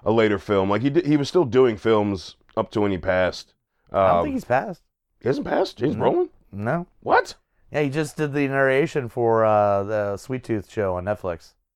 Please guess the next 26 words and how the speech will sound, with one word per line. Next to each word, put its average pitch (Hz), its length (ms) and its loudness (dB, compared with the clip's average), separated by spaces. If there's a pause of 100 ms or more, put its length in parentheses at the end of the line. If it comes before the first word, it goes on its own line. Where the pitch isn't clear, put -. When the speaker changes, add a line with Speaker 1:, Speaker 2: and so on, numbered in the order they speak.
(200)
Speaker 2:
That's 123 140 -6
him. 131 80 2
Speaker 1:
That's 196 280 -2 (280)
what 127 140 2
I'm 123 100 2
thinking 113 320 2
of. 92 140 0
He 139 60 -2
Speaker 2:
Yeah. 139 120 4
Speaker 1:
didn't 139 140 -4
pass. 92 380 0
Speaker 2:
Yeah. 120 60 0
Speaker 1:
Okay. 117 320 2 (140)
Speaker 2:
He 151 100 -4
does, 175 200 2
Speaker 1:
That's 139 200 4
Speaker 2:
he 190 60 -4
Speaker 1:
the 202 60 2
Speaker 2:
does - 80 2
Speaker 1:
most 120 140 2
Speaker 2:
his - 20 -8
best 98 260 2
Speaker 1:
recent. 101 160 -6
Speaker 2:
Sam 151 480 -4
Elliott 127 380 2
impression 113 800 -2